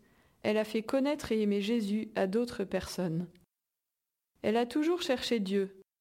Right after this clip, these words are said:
tous les jours, en toutes circonstances, et elle l'a trouvé. Voir du bon en toute chose, en toute situation,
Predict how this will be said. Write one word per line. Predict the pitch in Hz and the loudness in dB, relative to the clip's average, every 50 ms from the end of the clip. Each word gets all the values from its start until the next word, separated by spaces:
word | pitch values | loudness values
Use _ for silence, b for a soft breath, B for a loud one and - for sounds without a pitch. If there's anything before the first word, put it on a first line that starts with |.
| _ _ - | _ _ -6
tous | - 311 | 0 0
les | 311 302 262 247 | 2 2 2 2
jours, | 202 196 196 185 185 - - - - | 2 0 0 -2 -2 -6 -14 -8 -2
en | 208 220 220 | -2 -2 -2
toutes | 220 - 330 330 - | 0 0 0 0 0
circonstances, | - 254 - - - 196 196 - - 170 170 170 175 - - - - - _ _ _ _ _ _ _ _ _ _ _ _ - | -2 -4 -4 -2 -4 -4 -4 -4 -6 -6 -6 -6 -6 -8 -10 -12 -14 -18 _ _ _ _ _ _ _ _ _ _ _ _ -4
et | - 214 | 0 0
elle | 208 208 202 202 | 2 2 2 2
l'a | 196 196 | 0 0
trouvé. | 202 - - - 233 214 196 180 185 180 - _ _ _ _ _ _ _ _ _ _ _ _ _ _ _ _ _ _ _ _ - | -2 -4 -4 -4 -2 0 0 0 -2 -2 -8 _ _ _ _ _ _ _ _ _ _ _ _ _ _ _ _ _ _ _ _ -10
Voir | 190 190 214 233 240 240 233 | -2 2 2 2 2 2 0
du | 202 208 208 | 0 0 0
bon | 190 196 240 277 285 285 285 - 294 | 2 2 2 2 2 0 -2 -2 -2
en | - 202 202 | 0 0 0
toute | - 311 330 - 240 220 | 2 0 0 2 0 -2
chose, | - - 233 254 294 339 330 - - - - _ _ _ _ _ - | 0 0 0 2 2 0 -2 -4 -14 -18 -20 _ _ _ _ _ -6
en | 196 190 | -6 -6
toute | 214 - 311 339 330 | -2 0 0 0 0
situation, | - - 277 247 - 214 208 208 - - 202 208 247 262 | 0 -2 -2 0 0 0 -2 -2 -2 -2 -2 0 -2 -2